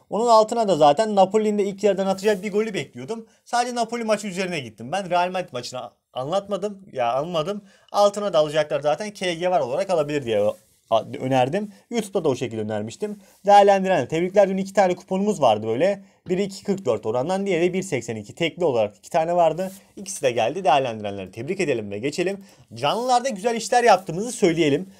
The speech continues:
Özellikle dün Real Madrid maçı canlıda sürekli verdi zaten. Yedi tane gol, sürekli gol, sürekli gol. Ondan sonra Liverpool'un kornerlerine girdik. O da gel-, o da onlar da geldi zaten.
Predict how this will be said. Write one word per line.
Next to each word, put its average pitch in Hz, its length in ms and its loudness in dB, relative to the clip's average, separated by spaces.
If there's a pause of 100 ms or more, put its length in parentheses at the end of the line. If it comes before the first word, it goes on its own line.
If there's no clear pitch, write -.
(180)
Özellikle 180 540 4
dün 202 160 0
Real 185 220 6
Madrid 196 260 0
maçı 170 260 -4
canlıda 190 360 4
sürekli 180 400 -2
verdi 139 220 8
zaten. 107 240 0
Yedi 143 220 -6
tane 147 220 0
gol, 139 200 0
sürekli 156 500 -2
gol, 127 200 -2
sürekli 131 440 -6
gol. 131 220 0 (440)
Ondan 165 280 0
sonra 165 200 -4
Liverpool'un 170 480 -4
kornerlerine 160 680 0
girdik. 117 360 -4
O 180 140 -2
da 175 80 6
gel-, 123 220 2 (140)
o 147 120 -4
da 156 80 4
onlar 156 300 0
da 139 60 2
geldi 104 280 2
zaten. 113 460 -2